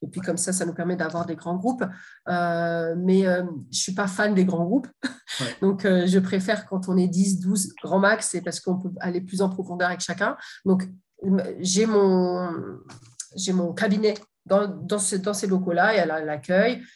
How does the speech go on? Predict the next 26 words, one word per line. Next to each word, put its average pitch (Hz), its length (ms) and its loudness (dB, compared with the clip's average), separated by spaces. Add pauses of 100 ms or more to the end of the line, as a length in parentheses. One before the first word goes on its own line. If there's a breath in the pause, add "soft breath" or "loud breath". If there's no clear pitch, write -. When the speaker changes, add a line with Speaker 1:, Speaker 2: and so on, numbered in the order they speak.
(140 loud breath)
Speaker 1:
Et - 80 -4
puis, 208 260 -2
euh, 175 200 4
j'ai 180 140 4
une 202 100 4
salle 202 240 0
pour 180 100 -4
mes 160 100 -4
coachings, 208 560 -4
une 185 140 0
salle 185 220 -2
pour 170 180 -8
les, 156 360 -6
les, 147 460 -10 (520 soft breath)
le, 165 440 -6
le, 160 200 -8
la 156 180 -4
formation 180 640 -2
et 196 80 2
une 170 100 -2
salle, 180 280 2
euh, 165 200 2
et 160 120 -2
j'ai 170 120 -4
un 175 80 0
bureau. 160 260 -8